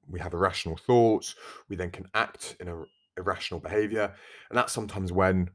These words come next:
we feel embarrassed by how we've acted, or we, we don't recognize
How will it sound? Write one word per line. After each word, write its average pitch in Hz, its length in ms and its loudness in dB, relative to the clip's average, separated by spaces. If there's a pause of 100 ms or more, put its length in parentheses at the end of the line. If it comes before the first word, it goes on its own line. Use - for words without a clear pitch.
(140)
we 95 80 -4
feel 87 140 -6
embarrassed 87 460 -2
by 80 100 -12
how 78 160 -14
we've 78 140 -12
acted, 80 440 -10
or 76 160 -8 (800)
we, 82 560 -12
we 95 80 -12
don't 92 180 -2
recognize 82 760 -4